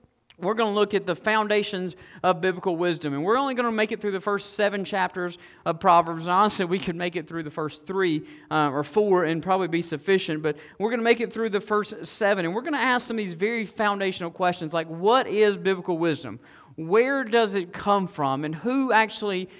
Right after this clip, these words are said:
needs this biblical godly wisdom? And now that we, they've kinda di-, and those sound like simple questions and, uh, easy questions to answer, but if we're gonna build our life on this, then we gotta start there. We gotta build this foundation, and it's gotta be solid.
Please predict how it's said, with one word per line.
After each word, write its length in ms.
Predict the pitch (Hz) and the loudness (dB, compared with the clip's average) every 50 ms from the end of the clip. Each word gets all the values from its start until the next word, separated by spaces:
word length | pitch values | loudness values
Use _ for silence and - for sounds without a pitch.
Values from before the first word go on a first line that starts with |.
| - _ | -20 _
needs 580 | - 175 185 208 220 220 220 214 196 175 - 175 | -6 -2 0 2 2 2 0 -2 -4 -6 -12 -4
this 220 | 165 185 190 190 | -2 -2 -2 -2
biblical 480 | 190 170 170 185 185 185 180 196 185 175 | -2 -2 -2 0 0 -2 -4 -4 -4 -4
godly 400 | 170 160 170 165 170 170 160 156 | 0 2 4 4 4 2 2 -4
wisdom? 540 | 147 147 160 165 160 147 - 147 135 131 135 | -4 -2 -2 -4 -4 -4 -4 -6 -4 -4 -4
And 340 | 127 92 110 156 160 160 160 | -6 -4 -4 -4 -4 -2 0
now 220 | 170 185 214 226 | 0 0 2 2
that 100 | 233 226 | 0 -2
we, 180 | 214 214 202 185 | -2 -2 -4 -4
they've 380 | 180 175 175 170 165 165 165 | -6 -8 -8 -8 -8 -8 -8
kinda 220 | - 226 214 208 196 | -4 -4 -4 -4 -4
di-, 180 | 180 165 196 | -6 -6 -8
and 180 | 185 196 190 196 | -8 -6 -4 -4
those 200 | 220 247 233 - | -4 -4 -4 -6
sound 260 | - 247 233 247 240 | -4 -2 -2 0 0
like 140 | 226 196 180 | -2 -4 -6
simple 420 | - - - 233 233 226 226 202 | -10 -8 -6 -6 -4 -2 -2 -4
questions 600 | 190 214 - 233 220 226 226 - - 220 220 190 185 | -4 -2 -2 0 0 0 -2 -4 -6 -8 -6 -4 -6
and, 120 | 160 160 - - - - - - | -6 -6 -8 -14 -20 -20 -10 -6
uh, 160 | 165 147 113 117 | -4 -4 -4 -4
easy 420 | 135 147 196 220 233 240 208 240 220 | -6 -6 -4 -2 -2 -2 -4 -4 -8
questions 540 | - - 226 196 226 220 - 220 202 185 175 | -2 0 2 2 2 0 -2 -6 -8 -6 -6
to 80 | 185 | -6
answer, 480 | 123 147 190 202 214 214 - 226 226 226 | -6 -4 -4 -4 -4 -4 -4 -4 -4 -2
but 240 | 185 175 160 156 - - - - | 0 0 -2 -2 -4 -12 -14 -2
if 160 | - 180 185 | -2 -2 -2
we're 140 | 214 262 311 | -2 -6 -6
gonna 180 | 339 330 285 226 | -4 -4 -4 -6
build 400 | 190 160 202 220 254 269 262 247 | -6 -4 0 0 2 4 4 4
our 220 | 220 202 185 190 | 4 4 4 2
life 400 | 190 190 190 214 214 220 208 - | 2 2 4 4 2 2 2 0
on 160 | 208 175 170 | 0 0 0
this, 180 | 170 165 170 170 | 0 -2 -2 -2
then 140 | - 180 170 | -2 -4 -4
we 100 | 175 196 | -2 0
gotta 220 | 226 233 269 254 | 0 0 0 0
start 600 | 220 - - - - - 220 202 196 185 117 170 | -4 -8 -12 -12 0 2 4 6 6 4 2 0
there. 220 | 160 175 165 143 135 | 0 2 2 2 0
We 140 | 147 175 | -2 0
gotta 160 | 214 240 233 220 | 2 2 2 2
build 420 | 180 165 160 196 214 220 220 202 | -2 -2 0 2 4 4 4 2
this 160 | 190 202 - | -2 -4 -4
foundation, 640 | - - 196 185 175 170 165 170 175 170 - 151 135 | -4 -4 -2 -2 -2 0 0 -2 -2 -2 -4 -6 -4
and 80 | 143 180 | -4 -4
it's 80 | 208 | -4
gotta 180 | - 247 240 233 | -4 -4 -4 -4
be 120 | 220 196 | -4 -8
solid. 600 | 185 - - - - 202 180 180 160 135 113 127 | -8 -10 -12 -2 0 2 2 4 2 0 -2 -4